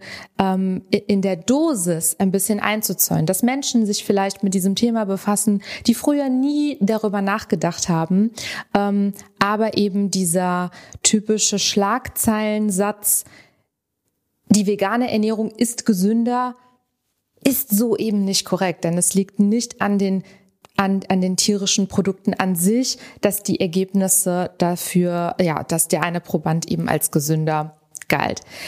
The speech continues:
Das war mir einfach ganz wichtig, dass man das differenziert darstellt und grundsätzlich eben auch versteht, dass eine Gewichtsreduktion an sich dazu geführt hat, dass bestimmte Werte besser geworden sind,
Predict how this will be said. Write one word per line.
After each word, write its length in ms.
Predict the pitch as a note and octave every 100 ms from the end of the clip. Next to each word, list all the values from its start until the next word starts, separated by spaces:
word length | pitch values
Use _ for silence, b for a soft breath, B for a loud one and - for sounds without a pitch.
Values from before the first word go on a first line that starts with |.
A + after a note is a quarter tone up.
| B -
Das 240 | G#3 -
war 120 | G#3
mir 180 | G#3 G3
einfach 320 | F#3 - F3+
ganz 320 | - F3+ -
wichtig, 520 | F#3+ C4 - B3+ A#3+ -
dass 240 | G#3 -
man 140 | F#3+
das 200 | F#3 F#3
differenziert 680 | - F#3+ F3 E3+ - E3 D#3
darstellt 640 | F3 A#3 - C#4 C4+ C#4+ - _ _ _ _ _ _ _ _ - B B B -
und 160 | G#3
grundsätzlich 840 | G3+ G#3+ G#3+ G#3+ G#3 - G3+ -
eben 400 | G3+ G3+ G3 G3 B B B _ _ -
auch 140 | G3
versteht, 640 | - G3 - G3+ G#3+ A3 -
dass 320 | G3 F3+ -
eine 180 | F#3+ F#3+
Gewichtsreduktion 1160 | F3+ F#3 A#3+ - - G#3 G#3 - - G#3+ A3 -
an 260 | G#3 G#3 G#3
sich 480 | F3+ F#3 A#3 - - b b
dazu 280 | G3 - F3
geführt 400 | D#3+ - E3+ E3+
hat, 160 | E3+
dass 220 | E3+ - -
bestimmte 400 | - E3 D#3+ D#3
Werte 420 | D#3 D#3 D#3+ - _
besser 320 | - D#3 D#3+
geworden 480 | D3 C3+ C#3 C#3 C#3
sind, 320 | C3+ C#3+ D3